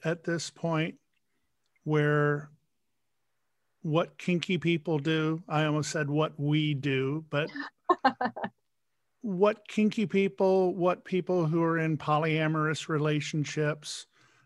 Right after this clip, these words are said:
Speaker 1: non-traditional relationships, are we hitting a renaissance to the point where w-, it's starting to become acceptable and there is a light at the end of the tunnel?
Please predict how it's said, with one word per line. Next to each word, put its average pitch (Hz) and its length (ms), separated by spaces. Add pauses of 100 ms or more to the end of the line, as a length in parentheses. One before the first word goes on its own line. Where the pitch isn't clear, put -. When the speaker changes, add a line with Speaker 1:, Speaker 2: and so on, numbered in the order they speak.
(100)
Speaker 1:
non-traditional 151 1040
relationships, 147 1160 (680)
are 175 160
we 269 220
hitting 269 260
a 190 80
renaissance 175 840 (120)
to 180 140
the 160 100
point 170 440
where 151 600 (360)
w-, 180 200
it's 165 200
starting 175 640
to 160 120
become 160 720
acceptable 156 1000
and 151 220
there 143 260
is 170 280
a 190 60
light 180 280
at 185 120
the 180 140
end 185 180
of 175 80
the 180 60
tunnel? 180 540